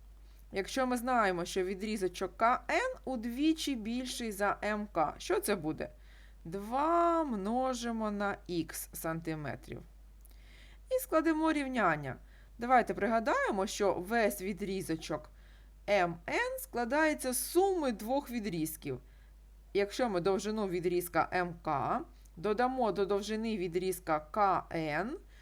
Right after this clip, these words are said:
то ми отримаємо весь відрізочок М Н. М К ми позначили за х, напишемо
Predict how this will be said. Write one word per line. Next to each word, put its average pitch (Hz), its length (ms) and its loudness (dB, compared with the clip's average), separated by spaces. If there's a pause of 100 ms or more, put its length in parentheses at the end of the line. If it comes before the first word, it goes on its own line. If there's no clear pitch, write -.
(240)
то 359 200 4
ми 285 220 0
отримаємо 226 840 0
весь 180 520 2
відрізочок 214 840 -2 (120)
М 196 540 2 (180)
Н. 139 280 0 (1200)
М 320 300 4
К 508 120 0 (360)
ми 302 160 0
позначили 311 760 2
за 254 140 2
х, - 540 -4
напишемо 170 600 0